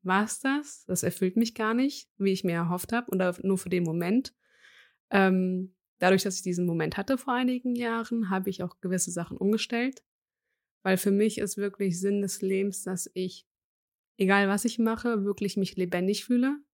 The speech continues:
mich glücklich fühle und einfach nicht dieses, ich muss es machen, weil das jemand von mir erwartet. Das war auch mit dem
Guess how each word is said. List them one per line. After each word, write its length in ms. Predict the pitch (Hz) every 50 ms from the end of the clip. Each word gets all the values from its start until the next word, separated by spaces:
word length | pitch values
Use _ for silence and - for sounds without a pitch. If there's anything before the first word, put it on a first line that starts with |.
| _ _
mich 220 | - 196 185 - -
glücklich 360 | 196 190 - 226 233 226 -
fühle 320 | - 247 240 247 262 277 - _ _ _ _ _ _ _ _ _ _ _ _ _ _ _ _ _ _ _ _ _ _ _ _ _ _ _ _ _ _ -
und 480 | 208 202 202 196 190 196 - - - _ _ _ _ _ _ _ _ _ _ _ _ _ _ _ _ _
einfach 680 | 180 185 196 202 202 - 226 220 220 220 - - - _ _ _ _ _
nicht 340 | 226 220 202 - - - -
dieses, 440 | 202 202 202 202 196 - - - -
ich 180 | - 208 - -
muss 240 | 208 214 220 - -
es 140 | 247 - -
machen, 280 | 233 233 226 240 214
weil 80 | 208 202
das 140 | 202 202 -
jemand 240 | 202 202 196 196
von 120 | - 208 202
mir 120 | 190 170
erwartet. 480 | 180 175 175 180 180 185 - 247 240 -
Das 160 | 190 - -
war 120 | 180 160
auch 120 | - 185 -
mit 160 | 185 180 -
dem 340 | 190 180 180 170 - -